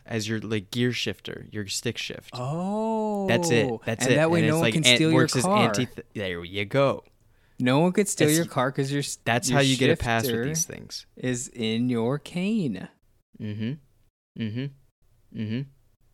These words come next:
Speaker 1: Furiosa.
Speaker 2: Furiosa.
Speaker 1: Well, hers was like she could take the stick out, off and it was a knife.
Speaker 2: And it
Speaker 1: But
Speaker 2: could also be a knife.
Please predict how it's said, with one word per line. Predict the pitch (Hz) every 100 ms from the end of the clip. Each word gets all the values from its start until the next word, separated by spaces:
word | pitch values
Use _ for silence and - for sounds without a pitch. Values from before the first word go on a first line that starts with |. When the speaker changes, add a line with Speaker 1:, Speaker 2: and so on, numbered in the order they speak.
| _ _ -
Speaker 1:
Furiosa. | - 156 139 127 135 - - - - _ _ _ _ _ _ _ _ _ _
Speaker 2:
Furiosa. | 135 143 160 165 214 202 - - - - _ _ -
Speaker 1:
Well, | 120
hers | 107 131 117
was | 123 110
like | 107 92 - -
she | - 113 - -
could | 113
take | - 107 -
the | - 90 82 _ - -
stick | - - 92 - - _
out, | - - -
off | 82 87 -
and | 90
it | -
was | -
a |
knife. | 50 - - - - _ _ _ _ _ 131
Speaker 2:
And | 123
it | 131
Speaker 1:
But | 175 147
Speaker 2:
could |
also | 117 151 170
be | 131 135
a |
knife. | 165 208 277 135 -